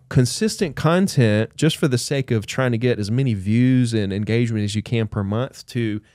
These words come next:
impress the next seller at the next listing appointment, then I think it's great. But if you're using it just to try to attract buyers to you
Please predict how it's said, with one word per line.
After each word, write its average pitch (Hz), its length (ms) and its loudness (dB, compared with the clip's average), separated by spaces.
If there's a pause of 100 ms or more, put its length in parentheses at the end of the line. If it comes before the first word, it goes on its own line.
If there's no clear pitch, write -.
(100)
impress 127 560 -2
the 113 120 -2
next 110 260 -4
seller 117 380 0
at 139 80 -4
the 101 80 -4
next 104 240 -2
listing 104 260 -2
appointment, 156 460 -2 (240)
then 143 120 2
I 143 60 2
think 170 220 0
it's 156 120 -4
great. 254 320 -4 (800)
But 135 140 4
if 135 100 0
you're 123 80 2
using 160 380 2
it 135 240 -2 (420)
just - 280 -2
to 117 320 2
try 135 300 2
to 131 140 2
attract 135 400 -2
buyers 123 600 0
to 117 100 -6
you 123 560 -2